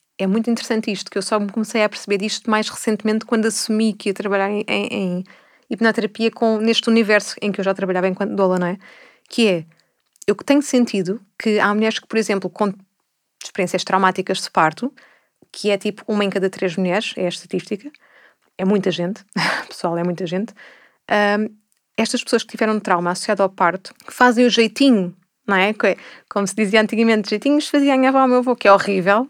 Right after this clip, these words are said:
não é? A cena do jeitinho é uma cena horrível, é violação consentida. Ahm,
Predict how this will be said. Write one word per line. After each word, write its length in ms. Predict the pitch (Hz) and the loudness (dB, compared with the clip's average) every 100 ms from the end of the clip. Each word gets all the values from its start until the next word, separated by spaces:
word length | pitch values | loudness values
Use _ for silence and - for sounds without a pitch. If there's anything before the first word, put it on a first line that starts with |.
| - | -4
não 140 | 202 | -2
é? 160 | 185 226 - - - | 0 -4 -12 -20 -6
A 40 | |
cena 180 | - 208 | 0 0
do 100 | 208 | 2
jeitinho 360 | 208 202 220 | 2 2 0
é 40 | 202 | 0
uma 100 | 196 | 0
cena 220 | 202 190 | 0 0
horrível, 560 | 180 - 202 175 185 294 - _ - | 0 0 0 0 0 -2 -8 _ -4
é 100 | 190 | -2
violação 460 | 175 220 226 - | 0 2 2 2
consentida. 640 | 220 208 202 196 190 180 247 - _ _ _ _ _ - | 0 0 -2 -2 0 0 -2 -8 _ _ _ _ _ 0
Ahm, 600 | 208 208 208 208 208 | 4 4 4 2 0